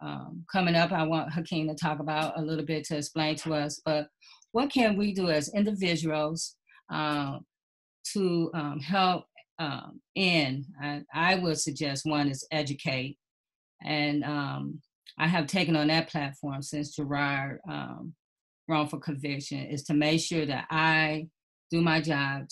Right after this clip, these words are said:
to, um, spread the word about wrongful convictions and to educate others, because people, um, first thoughts that they have when you start talking about it is,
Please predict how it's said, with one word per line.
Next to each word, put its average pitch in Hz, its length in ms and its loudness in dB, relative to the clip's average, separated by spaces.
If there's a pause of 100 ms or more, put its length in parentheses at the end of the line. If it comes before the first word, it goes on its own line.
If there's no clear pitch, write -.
to, 143 440 -2 (140)
um, 139 260 -6
spread 180 400 2
the 170 80 0
word 143 480 0
about 151 360 0
wrongful 135 380 -6
convictions 135 760 -16 (460)
and 156 420 4
to - 220 -2 (100)
educate 156 640 0
others, 143 420 0
because 143 460 -2
people, 175 600 0
um, 143 380 -8
first 160 520 0 (480)
thoughts 165 640 2 (240)
that 156 140 2
they 151 140 0
have 180 340 4
when 156 120 4
you 147 140 2
start 143 420 -6
talking 202 360 4
about 139 400 2
it 139 180 -4
is, 135 580 -2